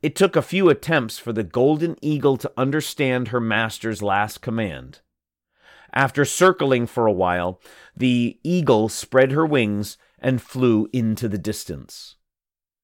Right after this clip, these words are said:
In the first snow after winter that year, grandfather took father to the sheep pen to feed the flock, only to find two dead foxes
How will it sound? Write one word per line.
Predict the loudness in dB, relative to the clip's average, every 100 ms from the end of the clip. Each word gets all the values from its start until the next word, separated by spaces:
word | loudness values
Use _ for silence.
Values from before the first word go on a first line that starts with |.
| _ _ _ _ _ _ _ _ _ _
In | -2 0
the |
first | 2 2 2 0
snow | 2 6 6 6 4
after | 2 -2 0 2
winter | 4 4 2
that | 2 0 -2
year, | -4 -2 -4 -8 -20 0
grandfather | 2 4 2 6 6 6 4
took | 2 -2 -2
father | 2 6 6 6 2
to | 0 -4
the | -6
sheep | -6 -8 -8 -8
pen | -6 -4 -6 -14 _
to | -8
feed | -6 -2 -2 -2
the |
flock, | -4 0 0 0 -6 -20 _ _
only | 0 2 4
to | 2
find | 2 2 4 0 -4 _ _ -10
two | -4 -2 -2
dead | 0 4 4 2
foxes | -2 0 0 -6 -10 -8 -10